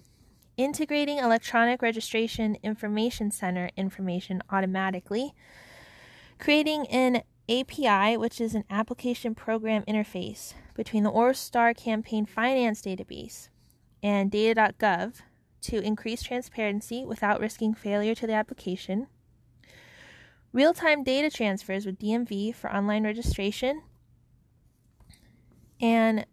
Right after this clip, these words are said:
um, there is a list of fifty-six known bugs or problems with election systems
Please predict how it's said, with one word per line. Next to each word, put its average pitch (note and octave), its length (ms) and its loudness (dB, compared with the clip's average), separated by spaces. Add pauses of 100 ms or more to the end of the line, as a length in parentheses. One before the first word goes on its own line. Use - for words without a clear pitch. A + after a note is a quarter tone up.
(100)
um, G#3 440 2
there A#3+ 220 2
is A#3+ 120 4
a B3 60 0
list B3+ 360 2
of A3+ 120 -2
fifty-six - 960 -2
known A#3+ 460 2
bugs A#3 520 4
or A#3 140 2
problems A#3 720 2
with G#3 160 -4
election G#3+ 400 -2
systems G3 560 -8